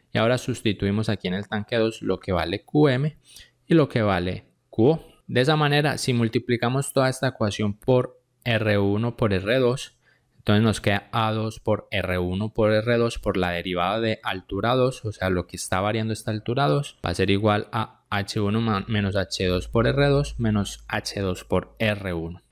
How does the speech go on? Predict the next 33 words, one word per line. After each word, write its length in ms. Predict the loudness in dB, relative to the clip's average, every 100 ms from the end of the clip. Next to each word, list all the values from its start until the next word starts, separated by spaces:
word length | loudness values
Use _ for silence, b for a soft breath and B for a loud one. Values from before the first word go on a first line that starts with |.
| -12
De 280 | -6 0 2
la 140 | 2
misma 240 | 0 -2 -2
manera 380 | -2 0 0 -2
vamos 320 | -4 -10 -6
a 100 | -4
decir 380 | -4 -6 -6 -4
que 80 |
nuestra 380 | -2 -2 -4 -8
constante 680 | -4 -6 -6 -4 -2 0 0
de 220 | 0 0
tiempo 480 | 0 2 2 0 -6
para 220 | -6 -4
el 120 | -4
tanque 380 | -4 -6 -2 0
dos 260 | 2 0 -2
será 340 | -4 -4 -8 b b b _ _ -2
tau 320 | 0 0 -2
dos, 400 | 0 -2 -4 -14 _ -6
que 180 | -2
es 240 | -2 -4 -2
igual 260 | 0 2 0
a 360 | -4 -4 -4 -2
A 60 |
dos 320 | -2 -4 -4
por 200 | -4 -2
R 280 | -2 0 2
dos, 300 | 2 0 -6 b b b -6
sustituyendo 840 | 2 2 2 -2 2 2 2 2
entonces 440 | 0 0 -2 -2 -8
en 140 | -6 -6
nuestra 400 | -6 -8 -4 -4
ecuación, 600 | -4 -6 -2 0 0